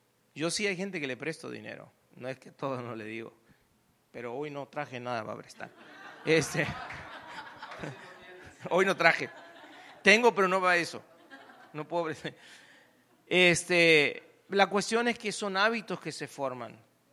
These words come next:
de gastar lo que tenemos un poquito más y pedir prestado. Y nosotros, o el que sí lo ahorra, el que sí lo maneja, no tiene por qué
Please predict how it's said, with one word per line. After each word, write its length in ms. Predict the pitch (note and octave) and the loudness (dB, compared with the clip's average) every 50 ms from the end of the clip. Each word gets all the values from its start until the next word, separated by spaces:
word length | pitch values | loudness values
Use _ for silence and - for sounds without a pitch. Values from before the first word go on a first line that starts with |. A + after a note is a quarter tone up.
| _ _ | _ _
de 160 | - C#3 D#3 | -6 -4 -2
gastar 580 | D3 D#3 D3 - - F3+ F3+ F#3 F#3 - - _ - | -2 -2 -2 0 2 2 2 2 0 -4 -16 _ -18
lo 240 | - - C#3 C#3 C#3 | -12 -10 -8 -8 -8
que 100 | - C#3+ | -8 -10
tenemos 600 | B2 C3 C3 C#3 D3+ D#3+ E3 E3 E3 D#3+ D#3 - | -10 -8 -6 -4 -4 -4 -2 -4 -4 -6 -8 -10
un 180 | - - D3+ D#3 | -14 -12 -12 -10
poquito 380 | C#3 D3 C3+ D3 D3+ - C#3+ C3+ | -10 -10 -10 -10 -8 -8 -6 -4
más 420 | C3+ C3+ C3+ C3+ C3+ C3 B2+ - - | -2 0 0 0 -2 -4 -8 -16 -16
y 120 | - C3+ B2 | -16 -16 -16
pedir 280 | - B2+ B2+ B2+ B2 | -14 -14 -12 -12 -12
prestado. 600 | A#2 B2 A#2 - - A#2+ A#2 A#2 A2 - - _ _ _ _ _ _ _ _ _ _ _ _ _ _ | -14 -16 -20 -16 -14 -12 -12 -10 -12 -14 -16 _ _ _ _ _ _ _ _ _ _ _ _ _ _
Y 120 | - C#3+ | -12 -10
nosotros, 680 | D3 D3 C#3+ - E3+ E3+ E3+ E3+ E3+ F3 E3 E3+ - - - - | -8 -8 -6 -4 -4 -4 -2 -2 -2 -4 -4 -6 -10 -18 -18 -12
o 180 | - C3 C3+ C3+ | -6 -4 -4 -4
el 80 | B2+ | -4
que 240 | C3 C#3 C3 B2+ B2 | -4 -6 -6 -6 -6
sí 260 | - - - F3 F#3 | -6 -8 -8 -8 -6
lo 180 | F#3 F3+ E3+ E3 | -6 -2 0 2
ahorra, 440 | D#3 D3+ D#3 E3 E3 D#3+ D#3 D#3 D3 | 4 4 4 4 2 2 0 -4 -6
el 100 | C3+ A#2 | -8 -10
que 140 | - C3 | -12 -14
sí 240 | B2+ - - F3 F#3 | -14 -14 -12 -12 -10
lo 160 | F#3 F3+ F3 | -8 -8 -8
maneja, 640 | E3 D#3+ D#3 D3+ D#3 D#3 D#3 - - D#3 C#3+ C#3+ C#3+ _ _ _ _ _ _ _ _ _ - | -6 -6 -6 -4 -4 -6 -6 -6 -6 -6 -8 -8 -8 _ _ _ _ _ _ _ _ _ -12
no 160 | D3 D3 D#3 | -8 -8 -8
tiene 340 | D3+ D#3 E3 E3+ E3+ F3 F3 | -6 -6 -6 -6 -4 -4 -6
por 300 | E3+ E3+ D3+ C#3 C3 - | -6 -8 -10 -10 -10 -10
qué 420 | - - D3+ C#3+ C3+ C3 C3 - | -10 -6 -6 -4 -4 -6 -8 -12